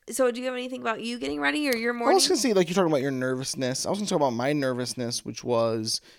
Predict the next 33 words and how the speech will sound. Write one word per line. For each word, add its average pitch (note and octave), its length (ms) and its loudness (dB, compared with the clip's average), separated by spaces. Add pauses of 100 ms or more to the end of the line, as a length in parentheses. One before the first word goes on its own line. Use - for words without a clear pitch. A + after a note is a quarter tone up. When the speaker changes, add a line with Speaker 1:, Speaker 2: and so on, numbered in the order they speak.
(120)
Speaker 2:
just - 220 0
seeing D#3+ 260 2
old A#2+ 180 -2
friends. C3 640 -4
You - 100 -2
know F3 80 4
what E3 60 4
I D#3 40 4
mean? D#3+ 280 2
There, C3+ 200 0
there's B2+ 300 -2
all C#3 120 8
Speaker 1:
Mm-hmm. C#3 60 0
Speaker 2:
these C3+ 100 -2
people B2+ 340 -2
who A#2+ 280 -4
I A#2 40 -2
haven't A2+ 280 -6
seen A#2+ 180 -4
in A#2 60 -2
a A2+ 60 -2
long A#2 240 -2
time, G#2+ 440 -4 (600)
and G#2+ 460 -2 (340)
part C3+ 200 4
of A2+ 120 -8
me A#2 220 0 (420)
always G3+ 380 8
worries B2 280 0
about B2 220 4
this, A#2 200 -2
regardless C#3 540 4
of A#2+ 500 0